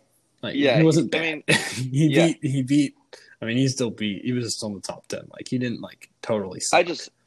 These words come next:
Speaker 2: I just kinda, though, feel like
Speaker 1: Everyone just wants to
Speaker 2: but
Speaker 1: pick on Landa. That's what I think.
Speaker 2: No, I just feel like, uh, the, the best team is right behind you, and you're giving them a free
Speaker 1: Free
Speaker 2: ride.
Speaker 1: ride. Yeah, that's fair.
Speaker 2: I mean,
Speaker 1: I mean,
Speaker 2: because then Wout just,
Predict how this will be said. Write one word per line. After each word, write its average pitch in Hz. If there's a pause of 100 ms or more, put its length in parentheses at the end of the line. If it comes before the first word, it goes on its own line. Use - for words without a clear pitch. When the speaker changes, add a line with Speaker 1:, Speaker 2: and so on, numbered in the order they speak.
(140)
Speaker 2:
I 165
just 262
kinda, 156
though, 135
feel 139
like 127
Speaker 1:
Everyone 165
just 131
wants 113
to 110
Speaker 2:
but 175
Speaker 1:
pick 107
on 95
Landa. 90 (280)
That's 104
what -
I -
think. -
Speaker 2:
No, 185
I 151
just 180
feel 147
like, 131
uh, 113 (240)
the, 120 (140)
the 117
best 131
team 131
is 107
right 110
behind 110
you, 98
and 101
you're 101
giving 104
them 98
a 92
free 107
Speaker 1:
Free 95
Speaker 2:
ride. 98
Speaker 1:
ride. 98 (120)
Yeah, 104 (340)
that's 190
fair. 95
Speaker 2:
I 127
mean, 131
Speaker 1:
I -
mean, 117
Speaker 2:
because 135
then 135
Wout 131
just, -